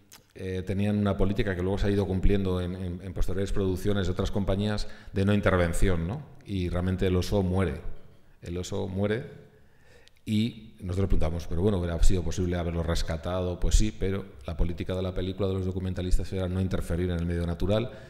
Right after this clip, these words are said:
El medio natural tiene cosas muy bonitas, espectáculos muy bonitos, pero también espectáculos muy, muy duros, ¿no? La naturaleza es, y en este caso, pues, pues ese, ese oso murió de verdad. Y también es de agradecer que,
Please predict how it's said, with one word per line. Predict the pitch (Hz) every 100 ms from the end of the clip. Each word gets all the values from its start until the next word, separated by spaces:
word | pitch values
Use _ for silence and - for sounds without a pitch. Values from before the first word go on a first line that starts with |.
| - -
El | 85
medio | 92 92
natural | 92 92 95 92
tiene | 98 92
cosas | 90 90 85
muy | 98
bonitas, | 95 101 101 110 117
espectáculos | 110 113 - 90 95 90
muy | 98
bonitos, | 92 98 98 104
pero | 101
también | 85 87
espectáculos | 92 - 85 87 92 87
muy, | 87 87 82 76 78 - - -
muy | 90 90
duros, | 90 80 80 -
¿no? | 87 110 - - - - - -
La | 82
naturaleza | 82 78 82 85 92
es, | 85 - - - -
y | 101
en | 85
este | 87 82
caso, | 82 95 85
pues, | 90 - - - - - -
pues | 82 82
ese, | - 82 78 76 82 - -
ese | - -
oso | 78 - 90 85 78 73 - - - -
murió | 87 82 92
de | 87
verdad. | 80 113 - - -
Y | 104
también | 101 95 110 139
es |
de | 120
agradecer | 113 101 - 110
que, | 113 104